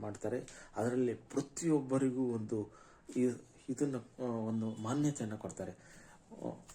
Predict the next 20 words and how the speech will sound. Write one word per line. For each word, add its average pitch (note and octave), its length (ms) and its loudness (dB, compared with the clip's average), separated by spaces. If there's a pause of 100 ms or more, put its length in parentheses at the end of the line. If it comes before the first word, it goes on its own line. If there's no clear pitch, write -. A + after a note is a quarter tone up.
(100)
ಉದಾಹರಣೆಗೆ A2+ 500 2
ಹೇಳ್ಬೇಕಂದ್ರೆ, G#2+ 680 -2 (680)
ಪ್ರತಿಯೊಬ್ಬ B2+ 540 2
ಸಮಾಜದ C3 600 -2
ಕಟ್ಟ - 320 -6
ಕಡೆಯ A#2+ 400 -2
ವ್ಯಕ್ತಿಗೂ B2+ 580 0 (300)
ಅನುಭವ A#2+ 360 4
ಮಂಟದಲ್ಲಿ-, G#2+ 720 -4
ಮಂಟಪದಲ್ಲಿ, A2 680 -2 (500)
ಆ, B2 340 -2 (520)
ಒಂದು A#2 600 2
ಸೇರಿ A#2 320 4
ಸಭೆಯನ್ನ A#2+ 480 2
ಮಾಡಿ, G#2+ 360 -2
ಸಮಾಜದ A#2+ 560 -2
ಆಗು A#2 460 -2
ಹೋಗುಗಳು, A2 720 0 (340)
ಸಮಾಜದಲ್ಲಿ B2 1200 0 (300)
ನಡೀತಕ್ಕಂಥ A2+ 640 -2